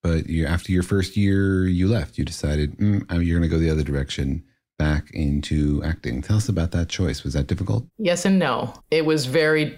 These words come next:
Speaker 2: difficult the way it happened. I was divided when I started that P H D program. Um, I more, I sort of did it on autopilot because that's what you do. You finish undergrad. If you're gonna be a scientist, you need that P H D.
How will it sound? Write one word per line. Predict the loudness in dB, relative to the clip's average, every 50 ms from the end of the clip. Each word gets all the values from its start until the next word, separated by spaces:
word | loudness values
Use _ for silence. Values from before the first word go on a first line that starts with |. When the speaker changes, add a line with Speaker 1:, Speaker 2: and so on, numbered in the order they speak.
| -8 -4
Speaker 2:
difficult | -2 0 0 0 0 0 0 0 0 0 -2 -4 -8 -8 -10 -14 -18 _ _ _ _ _ _ -14 -14 -14 -14 _ _ _ _ _ -2
the | 0 0
way | 2 2 2 4 4 4 2
it | 2
happened. | 0 0 0 0 -2 -2 -2 -2 -2 -2 -4 -6 -8 -4 -2
I | 0 2
was | 2 2 2 2
divided | 0 0 2 2 2 2 2 2 0 0
when | 0 0 -2
I | -2 -2
started | -2 -2 -2 -2 0 -2
that | -2 -2 -2
P | -4 -4 -4
H | -4 -4 -6
D | -6
program. | -6 -4 -4 -4 -2 -4 -4 -4 -4 -6 -8 -6 -6
Um, | -4 -4 -2 -2 -2 -2 -2 -2 -4 -6 -6 -10 -18 _ _ _ _ _ _ _ _ _ _ -8
I | -6 -4 -2
more, | 0 0 0 0
I | 0 0 -2
sort | -2 -2 -4 -4
of | -4 -2
did | 0 0 2 2
it | 0 -2 -4 -10 -18 _ _ _ _ _ _ _ -4
on | -2 -2 -2 -2
autopilot | -2 0 0 0 0 0 -2 -2 -2 -4 -4 -2 -2 -2 -2 -4 -4 -6
because | -8 -8 -6 -6 -6 -4
that's | -4 -6 -4 -4 -6
what | -4 -2 -2
you | -4
do. | -2 -2 0 2 2 2
You | 2 0 -2
finish | -2 -2 -2 0 0 0
undergrad. | 0 0 0 0 0 2 2 2 2 0
If | 0 -2
you're | -2 -2
gonna | -2 -2 0
be | 0 0
a | 0 0
scientist, | 0 0 0 0 0 0 -2 -2 -4 -6 -8
you | -8
need | -6 -4 -2 -2
that | -2 -4 -2
P | -2 -2
H | -2 -2 -2 -2
D. | 0 0 0 0 -2